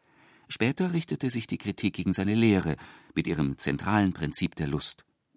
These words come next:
Lust heißt auf Griechisch Hedone. Daher kommt der Begriff des Hedonismus, dessen bekanntester Vertreter Epikur ist. Damit waren und sind er und seine Schüler das erklärte Feindbild fast aller anderen Ethiken,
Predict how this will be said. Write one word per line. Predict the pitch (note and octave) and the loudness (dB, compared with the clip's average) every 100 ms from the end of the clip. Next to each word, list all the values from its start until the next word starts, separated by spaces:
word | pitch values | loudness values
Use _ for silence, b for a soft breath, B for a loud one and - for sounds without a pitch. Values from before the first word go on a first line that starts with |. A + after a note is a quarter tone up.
| _ _ _ _ _ _ | _ _ _ _ _ _
Lust | - C3+ - - | 2 4 2 0
heißt | A#2 - | 0 0
auf | E2 | -4
Griechisch | - F#2 G2+ A#2 - - | -4 -4 -2 -2 -2 -4
Hedone. | F#2+ F2+ G#2+ F#2+ B1+ _ _ _ B B B B | 0 2 4 2 -2 _ _ _ B B B B
Daher | D#2 D#2+ E2 | 2 4 2
kommt | - E2 D#2 | 2 -2 0
der | |
Begriff | D#2+ D#2 G2 - | 0 0 0 -2
des | D2+ - | -2 -2
Hedonismus, | F2 E2 F#2 G#2+ - C2+ A#1+ - - - | -2 0 0 0 0 -2 -6 -10 -12 -6
dessen | - A2+ | -2 -2
bekanntester | C3+ - F2 - - - | -4 -2 -4 -2 -6 -6
Vertreter | - - E2 C#2 B1+ - | -6 -4 -4 -4 -6 -8
Epikur | D2+ - - C2+ - | -8 -8 -6 -8 -8
ist. | - - _ _ _ _ _ _ b b b b | -14 -18 _ _ _ _ _ _ b b b b
Damit | G2 B2 F3 | 4 4 6
waren | A#2+ C#3 E3 D#3 | 4 4 4 4
und | A#2 | 2
sind | - C3 D3+ - | 4 2 2 2
er | C3+ | 2
und | A2+ | 2
seine | G2+ F#2 E2+ | 0 0 0
Schüler | - B2 C3+ | 2 4 4
das | A2+ A2 | 2 0
erklärte | - A2 C3 D3+ B2+ | -2 -4 -2 -2 -2
Feindbild | G#2+ G#2 G2+ - F#2+ E2+ | -2 0 0 0 -2 -2
fast | - F2+ - | -4 -4 -2
aller | A#2 G#2+ | 0 0
anderen | A2+ G2 D2 C2+ C#2 | 2 2 0 -2 -2
Ethiken, | D#2+ D#2+ D2+ - | -2 -2 -4 -2